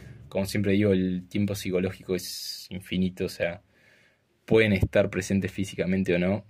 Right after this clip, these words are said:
ya no pueden estar más. Es más, también no pueden haber formado parte de tu vida, tus padres biológicos, ni siquiera pueden haber hecho, te pueden haber abandonado, pueden haber hecho lo que sea.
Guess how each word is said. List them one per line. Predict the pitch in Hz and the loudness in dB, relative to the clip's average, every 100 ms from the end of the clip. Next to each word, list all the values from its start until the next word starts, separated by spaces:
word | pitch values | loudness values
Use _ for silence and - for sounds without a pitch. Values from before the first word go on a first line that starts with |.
| _ _ _ _ _ _ _ _ - | _ _ _ _ _ _ _ _ -8
ya | - 98 | 0 2
no | 95 | 2
pueden | 107 95 | 0 -2
estar | - 98 87 | -2 -2 0
más. | 92 98 - - - _ _ _ - | -2 -4 -8 -14 -18 _ _ _ -14
Es | 98 | -2
más, | 98 78 - - _ _ _ | -2 -2 -10 -20 _ _ _
también | - 101 101 98 - _ | 0 2 4 2 -4 _
no | 95 98 | -2 0
pueden | 101 113 107 | 4 4 6
haber | 98 101 | 4 4
formado | - 98 107 | 2 2 6
parte | 101 104 98 | 6 6 2
de | |
tu | 90 | 2
vida, | 95 110 101 104 - _ | 2 4 4 2 -8 _
tus | - | -6
padres | 98 92 90 | -2 0 2
biológicos, | 92 101 104 98 78 | 2 2 0 -4 -4
ni | 92 | -6
siquiera | 95 98 104 107 107 - - - _ _ _ _ - | -4 -2 2 2 0 -16 -20 -20 _ _ _ _ 4
pueden | 127 117 | 6 6
haber | 104 98 101 | 6 6 6
hecho, | 98 - 92 90 90 90 | 2 0 0 0 -2 -2
te | 92 | 2
pueden | 127 120 | 2 4
haber | 113 | 6
abandonado, | 101 95 98 107 104 101 | 6 4 2 4 4 2
pueden | 147 123 | 0 2
haber | 110 | 2
hecho | 113 - 90 | -2 -2 -4
lo | 67 90 | -2 -6
que | - | -8
sea. | - 90 82 | -4 -4 -4